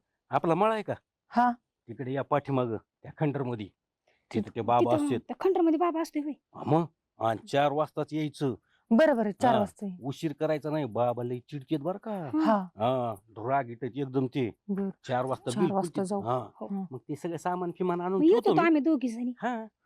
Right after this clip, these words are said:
Speaker 2: हा, चालेल.
Speaker 1: हा,
Speaker 2: हा?
Speaker 1: ते उपाय काय जे त्याचं सामान मी आणतो,
Speaker 2: हा.
Speaker 1: तुम्ही तसेच आले तरी चालेल.
Speaker 3: बरं.
Speaker 1: हा?
Speaker 2: चालेल, हा.
Speaker 1: शंभर
Speaker 3: दोघी
Speaker 1: टक्के.
Speaker 3: येतो मग आम्ही.
Speaker 1: दोघी नाही,
Speaker 3: मग?
Speaker 2: मग?
Speaker 1: एकटीनेच यायचं. तुम्हाला
Speaker 3: एकटीने
Speaker 1: हाय लेकरू
Speaker 3: कसं?
Speaker 1: बाळ?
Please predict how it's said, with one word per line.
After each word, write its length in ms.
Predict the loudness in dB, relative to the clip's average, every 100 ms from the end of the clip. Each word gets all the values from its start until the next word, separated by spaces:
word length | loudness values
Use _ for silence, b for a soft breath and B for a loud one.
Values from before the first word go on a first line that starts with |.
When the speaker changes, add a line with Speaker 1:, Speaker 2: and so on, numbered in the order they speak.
| _
Speaker 2:
हा, 240 | -4 0 0 0
चालेल. 280 | 0 0 -2
Speaker 1:
हा, 140 | -6
Speaker 2:
हा? 160 | 0 0
Speaker 1:
ते 40 | 0 0
उपाय 280 | -2 0 -2
काय 220 | -2 -2
जे 100 | -2
त्याचं 220 | -4 -6
सामान 300 | -4 0 0
मी 140 | 0 -2
आणतो, 420 | -2 -2 -2 -4 -4
Speaker 2:
हा. 120 | -2 0
Speaker 1:
तुम्ही 160 | -2 -2
तसेच 220 | -4 -4
आले 160 | -8 -8
तरी 200 | -8 -6
चालेल. 340 | 2 2 2 -6 -12
Speaker 3:
बरं. 360 | -10 -10 -2 0
Speaker 1:
हा? 60 |
Speaker 2:
चालेल, 280 | 4 4 4
हा. 340 | 2 2 0 -2
Speaker 1:
शंभर 280 | -6 2
Speaker 3:
दोघी 140 | 4 6
Speaker 1:
टक्के. 140 | 6
Speaker 3:
येतो 180 | 4 2
मग 180 | -2 -2
आम्ही. 220 | -6 -8 -12 -10
Speaker 1:
दोघी 360 | 0 2 4
नाही, 200 | 4 4 4
Speaker 3:
मग? 160 | 2 4
Speaker 2:
मग? 260 | 2 -2
Speaker 1:
एकटीनेच 460 | -2 -4 0 0 2
यायचं. 300 | 0 0 -2 -2 _ b b 0
तुम्हाला 240 | 4 4
Speaker 3:
एकटीने 140 | 4 2
Speaker 1:
हाय 80 | 2
लेकरू 180 | 0
Speaker 3:
कसं? 100 | 0
Speaker 1:
बाळ? 160 | 0 0